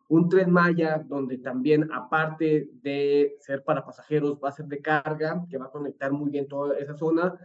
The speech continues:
que va a llegar a un puerto, uno de los principales puertos del país, que está muy cerca por el Golfo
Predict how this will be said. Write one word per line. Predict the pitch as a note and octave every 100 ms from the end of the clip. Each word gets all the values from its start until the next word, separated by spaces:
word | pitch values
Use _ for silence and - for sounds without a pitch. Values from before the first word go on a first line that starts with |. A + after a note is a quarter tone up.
| - _
que | - C#3 - -
va | D#3
a |
llegar | F3+ F#3 E3+ E3
a | E3 D3+
un | D3 D#3 -
puerto, | D3+ C#3+ D3
uno | D3 D3 C#3+
de | C3+
los | B2+
principales | C3 C3 - C3+ C#3+
puertos | - D3 C3+ C#3
del | C3+
país, | - C#3 C#3+ F#3 - - _ _ -
que | E3 F3+ -
está | D3 - D#3 D#3 D#3+
muy | D#3 E3 F#3
cerca | F3 E3+ D#3 E3 E3
por | D#3 C3+
el | B2
Golfo | C3+ D3+ D3 D#3 D#3